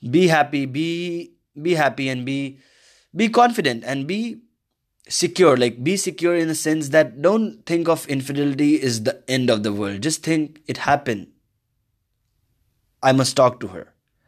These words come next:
And yeah, that's it for today, and have a nice day and have a nice night if it's night there. But yeah, you get the drill, right? And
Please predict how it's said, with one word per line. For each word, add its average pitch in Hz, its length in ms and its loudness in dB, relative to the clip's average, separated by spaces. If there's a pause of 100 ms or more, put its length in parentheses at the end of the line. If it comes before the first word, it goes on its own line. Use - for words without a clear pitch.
(960)
And 123 560 2 (1000)
yeah, - 320 4
that's 147 280 2
it 160 120 -4
for 151 140 -2
today, 143 280 2
and 131 140 2
have 143 160 2
a 143 40 2
nice 131 300 0
day 127 220 2
and 117 280 -2 (1200)
have 151 140 -4
a 190 40 -2
nice 156 240 2
night 120 220 4
if - 160 -4
it's 110 220 -6
night 104 280 0
there. 107 220 -4
But 117 340 -8 (100)
yeah, 170 260 2 (220)
you 151 120 0
get 156 240 2
the 151 60 0
drill, 120 280 -2
right? 120 340 0 (180)
And 113 420 -2